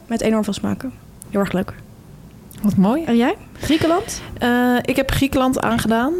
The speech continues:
Speaker 2: Eh, niet hetzelfde eiland als Vrouwtje, maar wel ook een, eh, klein eilandje. Eh, wat je in Griekenland heel erg sterk zag, was
Speaker 1: Mhm.
Speaker 2: dat er heel veel werd gewerkt met één bepaald kruid.
Speaker 1: Mhm.
Speaker 2: Het is een kruid dat ook in de Griekse salade zit.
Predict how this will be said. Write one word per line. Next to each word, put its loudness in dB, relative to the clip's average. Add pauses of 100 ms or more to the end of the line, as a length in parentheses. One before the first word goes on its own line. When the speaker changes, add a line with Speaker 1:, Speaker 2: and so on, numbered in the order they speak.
Speaker 2:
Eh, 0 (260)
niet 4
hetzelfde 0
eiland 0
als -2
Vrouwtje, -2
maar 0
wel 0
ook -2
een, 4
eh, 2 (240)
klein 2
eilandje. 0 (500)
Eh, 2 (240)
wat 0
je -2
in 4
Griekenland 2
heel 4
erg 0
sterk -2
zag, 0 (800)
was 4
Speaker 1:
Mhm. 6
Speaker 2:
dat 2
er 2
heel 4
veel 2
werd 0
gewerkt -2 (100)
met -4
één 4
bepaald 0
kruid. -4
Speaker 1:
Mhm. 4 (340)
Speaker 2:
Het -6
is 2
een 4
kruid 0
dat -2
ook 0
in 2
de 4
Griekse -2
salade 0
zit. -4